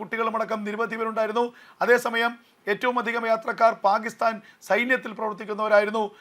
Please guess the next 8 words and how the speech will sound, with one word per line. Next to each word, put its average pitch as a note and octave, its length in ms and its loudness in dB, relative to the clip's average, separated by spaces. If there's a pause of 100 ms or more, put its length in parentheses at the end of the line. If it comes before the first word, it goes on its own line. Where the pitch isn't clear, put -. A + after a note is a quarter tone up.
(120)
പെഷവാർ A#3 440 4
അടക്കമുള്ള A3+ 420 2 (200)
മറ്റു G#3+ 300 -2
മേഖലകളിൽ A3+ 560 0 (380)
സൈനിക A#3 280 2 (120)
സേവനം A3+ 300 -2
അനുഷ്ഠിച്ച G#3+ 300 -10 (120)
ശേഷം A3 220 -2